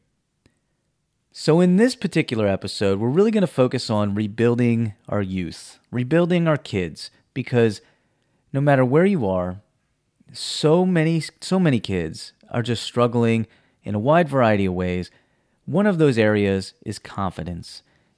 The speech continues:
or self-esteem or just self-concept of how they look at themselves, they, how they look at their abilities in certain things, whether it be school-related things or behavior-related things or even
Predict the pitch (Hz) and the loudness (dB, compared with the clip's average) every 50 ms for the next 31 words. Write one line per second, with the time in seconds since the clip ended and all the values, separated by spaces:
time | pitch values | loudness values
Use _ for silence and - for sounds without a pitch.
0 | _ - - 101 98 104 104 101 95 - - - - - - 123 120 - 120 113 | _ -16 -12 -8 -6 -4 -4 -6 -6 -10 -14 -16 -6 -2 0 0 0 0 -4 -8
1 | - - - - 117 104 95 90 87 85 - 90 - _ _ _ _ _ _ _ | -10 -10 -8 -6 -4 -4 -4 -4 -6 -8 -10 -14 -18 _ _ _ _ _ _ _
2 | _ _ - - 117 120 120 120 120 113 - 170 165 - - - - - - 151 | _ _ -10 -6 -4 0 0 0 0 0 0 -4 -6 -6 -8 -16 -6 0 2 2
3 | 156 151 - - - 131 131 131 123 - 120 - - 101 - - - 113 123 127 | 2 2 0 -4 -2 0 0 0 0 -2 -4 -4 -4 -6 -8 -8 -8 -6 -2 0
4 | 147 151 135 120 123 117 - - - 110 104 98 - - 110 104 101 101 - - | 0 0 0 0 -2 -2 -4 -4 -4 -4 -4 -4 -4 -2 0 2 2 0 -2 -6
5 | - _ _ _ _ _ _ - 127 123 104 110 123 127 131 131 131 127 131 127 | -20 _ _ _ _ _ _ -4 -2 -2 0 2 0 2 2 2 2 2 0 0
6 | - 120 - 113 107 104 95 104 110 110 110 117 107 104 92 82 92 90 - - | -2 -2 0 0 0 0 0 0 0 2 2 2 0 0 -2 -4 -6 -6 -6 -6
7 | 92 - - 71 90 - - 85 60 - - - _ _ _ _ _ _ _ _ | -8 -8 -8 -8 -10 -10 -10 -10 -10 -10 -14 -18 _ _ _ _ _ _ _ _
8 | - 117 120 117 113 113 110 - - 117 107 - - - - 226 240 240 226 202 | 0 2 4 4 4 2 2 2 0 0 0 -2 -4 -6 -6 -4 -2 0 0 0
9 | 196 196 190 196 185 190 - 190 185 180 180 185 185 180 - - - 104 104 104 | 2 2 2 0 0 0 -2 -2 0 0 0 0 0 -2 -4 -6 -6 -4 -2 -2
10 | 104 92 - 101 90 - - 135 151 170 160 160 170 160 156 143 147 151 156 160 | -2 -2 -4 -6 -6 -4 -2 0 0 2 2 0 0 0 0 0 0 2 2 2
11 | 156 156 143 147 - 160 156 156 151 151 156 156 143 - - - - - 139 151 | 2 0 -2 -4 -2 -2 0 0 0 -2 -2 -2 -4 -6 -10 -12 -8 -4 -2 0
12 | 160 170 156 165 156 143 | 0 0 0 -2 -2 -4